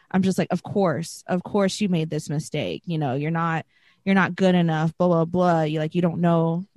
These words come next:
what to do and this and that. You're not smart." And you really gotta forgive yourself when you do things. You gotta, um, I'm gonna quote Ellie here. Uh, "You can't have the light without the dark."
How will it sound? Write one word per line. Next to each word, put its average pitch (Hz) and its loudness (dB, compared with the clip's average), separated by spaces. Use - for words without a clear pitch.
what 180 -2
to 180 -4
do 180 4
and 160 0
this 165 -4
and 160 -4
that. 170 0
You're 160 -2
not 151 -4
smart." 180 0
And 165 -2
you 196 0
really 196 -2
gotta 277 0
forgive 185 0
yourself 202 0
when 175 0
you 165 0
do 185 0
things. 156 -4
You 185 0
gotta, 196 2
um, 180 2
I'm 185 0
gonna 175 2
quote 170 2
Ellie 165 0
here. 165 -2
Uh, 175 4
"You 226 2
can't 233 0
have 226 0
the 202 2
light 160 2
without 170 0
the - -6
dark." 151 -2